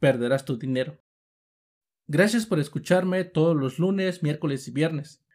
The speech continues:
Si te agrada el contenido, dale me gusta, comenta y comparte. Sígueme desde tu servicio de podcast preferido. También me puedes seguir y suscribirte, ya sea en YouTube o en Twitch,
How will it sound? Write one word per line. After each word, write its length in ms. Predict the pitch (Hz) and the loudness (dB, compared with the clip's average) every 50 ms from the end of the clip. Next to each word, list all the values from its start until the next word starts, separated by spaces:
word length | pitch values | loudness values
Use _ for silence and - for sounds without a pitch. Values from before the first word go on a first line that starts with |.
| _ _ _ - | _ _ _ -4
Si 160 | - 156 151 | -4 -2 0
te 100 | - 127 | 0 0
agrada 240 | 123 127 151 160 165 | 0 2 0 0 0
el 80 | 156 | 0
contenido, 720 | 156 - 127 - 123 131 151 165 160 185 226 - _ _ _ _ _ _ _ _ _ _ _ - | -2 -4 -4 -4 -2 -2 -2 0 -2 -2 -6 -6 _ _ _ _ _ _ _ _ _ _ _ -4
dale 240 | 143 143 147 147 139 | 0 4 4 4 4
me 140 | 131 123 117 | 2 0 0
gusta, 500 | 143 185 185 180 - 151 156 175 - _ _ | 0 0 0 0 -4 -8 -8 -8 -10 _ _
comenta 460 | _ - 123 127 139 165 165 - 170 160 | _ -2 0 0 2 0 0 0 -2 -4
y 60 | 156 | -2
comparte. 580 | - 123 110 - 156 160 160 - 147 - _ _ _ _ _ _ _ _ _ _ _ _ _ _ _ | -4 -6 -2 0 0 0 0 -4 -10 -16 _ _ _ _ _ _ _ _ _ _ _ _ _ _ _
Sígueme 680 | - - - 214 220 202 196 190 190 190 196 - - - | -10 -2 0 0 2 2 2 0 0 0 -2 -4 -8 -12
desde 380 | - 143 151 151 147 - 143 135 | -6 0 0 0 0 0 -4 -4
tu 400 | - - 139 127 123 120 117 120 | -2 -4 -4 -2 -2 -4 -4 -2
servicio 420 | - 143 123 135 180 175 - 180 | -2 -2 0 0 -2 0 0 2
de 140 | 156 151 147 | 2 2 0
podcast 500 | - 165 170 165 - - 175 160 160 - | 0 -2 -2 -2 -2 -2 -4 -2 -2 -2
preferido. 560 | 147 135 131 143 135 180 180 165 160 - _ _ _ _ _ _ _ _ - | -4 -2 -2 -2 -2 -2 -4 -6 -8 -10 _ _ _ _ _ _ _ _ 0
También 520 | 156 131 131 127 156 170 180 196 208 226 | 2 2 2 4 4 4 4 2 0 -4
me 120 | 151 143 151 | -2 -4 -4
puedes 480 | 151 - 151 160 170 165 160 - - - - | 0 2 2 4 4 2 0 -2 -10 -10 -4
seguir 480 | - - 147 127 139 170 208 220 - - | 0 0 0 2 0 -2 -2 -2 -4 -4
y 100 | - 147 | -6 -8
suscribirte, 880 | - - 147 131 - - 151 160 175 208 196 175 - - 165 190 220 - _ _ _ _ _ _ _ _ - | -6 -6 -8 -8 -8 -4 -4 -2 0 -2 -2 -4 -4 -6 -6 -6 -6 -14 _ _ _ _ _ _ _ _ -12
ya 200 | 135 131 143 147 | -4 0 0 0
sea 320 | 147 - 160 147 139 131 123 | 2 2 0 2 2 2 0
en 140 | 120 120 | 0 -2
YouTube 460 | 120 185 214 220 220 - 175 170 160 - | 0 0 -2 -2 0 0 0 0 -2 -2
o 80 | - 135 | -2 0
en 140 | 135 139 - | 0 0 0
Twitch, 440 | 185 208 226 220 - - - _ | -2 -4 -4 -4 -8 -18 -20 _